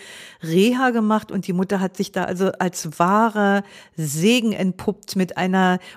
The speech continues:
unglaublichen Energie und Kreativität und Liebe hat sie mit ihrer Tochter gearbeitet, um, wie Jill Taylor das selber nennt, so Datei für Datei zu öffnen.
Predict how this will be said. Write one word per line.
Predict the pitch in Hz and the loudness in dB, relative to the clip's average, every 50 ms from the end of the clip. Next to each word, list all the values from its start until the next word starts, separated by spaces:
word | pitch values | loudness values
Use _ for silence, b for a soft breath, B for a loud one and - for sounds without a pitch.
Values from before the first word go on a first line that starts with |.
| B B | B B
unglaublichen | - 247 277 302 269 220 214 208 202 196 220 240 233 - 214 185 - 202 196 190 185 185 - | 4 4 4 4 2 2 2 4 4 4 4 2 0 -2 -4 -4 -2 -2 0 0 0 0 0
Energie | - 202 190 190 190 175 160 160 185 208 233 254 254 - | 0 2 2 2 2 0 0 -2 0 2 2 2 2 0
und | - 208 185 | -2 -4 -4
Kreativität | - - - 233 208 202 196 202 - 208 185 180 185 175 - - - - 247 247 240 240 233 233 - - B B B B B B B B | -4 -4 0 2 2 2 2 0 -2 -4 -4 -2 -4 -4 -6 -6 -4 0 2 2 4 2 2 0 -4 -16 B B B B B B B B
und | B 208 185 170 | B 0 0 2
Liebe | 175 185 180 190 214 226 226 196 214 202 196 196 185 185 - _ _ _ _ _ _ _ _ _ _ - | 2 2 4 4 4 4 4 4 6 4 4 4 2 -2 -8 _ _ _ _ _ _ _ _ _ _ -8
hat | - - 208 202 190 | -4 0 0 0 0
sie | - 202 196 | 0 -2 0
mit | 196 208 - | 0 0 -2
ihrer | - 196 185 180 180 | 0 0 0 0 0
Tochter | - - 202 - - 220 196 | -2 -4 -4 -2 -2 -4 -2
gearbeitet, | 180 175 - - 180 185 196 190 202 190 190 - 196 185 - - B B B B B B | -2 -2 -2 0 0 0 0 2 0 0 0 0 -2 -2 -4 -6 B B B B B B
um, | - 208 202 214 220 196 | 4 4 4 4 4 2
wie | 190 208 170 | 2 0 0
Jill | - - 190 185 175 | 2 2 2 2 2
Taylor | 185 - - - 196 202 208 202 | 0 -4 -2 0 2 2 2 2
das | 185 180 175 - | 2 0 0 2
selber | 170 170 190 190 208 | 2 2 2 2 2
nennt, | 190 180 180 185 190 - | 2 2 0 0 0 -2
so | - 196 | -2 -2
Datei | 170 196 180 180 - - - - 196 196 208 233 | 0 0 -2 -2 -4 -6 -4 -2 0 2 2 2
für | 226 - - - 214 202 | 0 -2 -2 -2 0 0
Datei | 196 185 180 180 - - - 190 185 196 | 0 -2 -4 -4 -4 -4 -2 0 0 0
zu | 202 - - - 202 - | -2 -2 -2 -2 0 2
öffnen. | - 190 180 - - 185 165 160 160 156 | 2 0 0 0 -2 -2 0 0 -2 -4